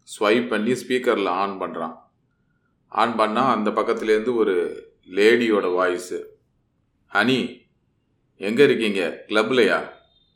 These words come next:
"ஆமா, சொல்லு." "இல்ல, நான் இங்க ஒரு மாலுக்கு வந்திருக்கேன்.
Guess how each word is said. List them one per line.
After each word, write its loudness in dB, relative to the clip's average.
"ஆமா, 2
சொல்லு." -4
"இல்ல, 0
நான் 2
இங்க -2
ஒரு 2
மாலுக்கு 2
வந்திருக்கேன். -4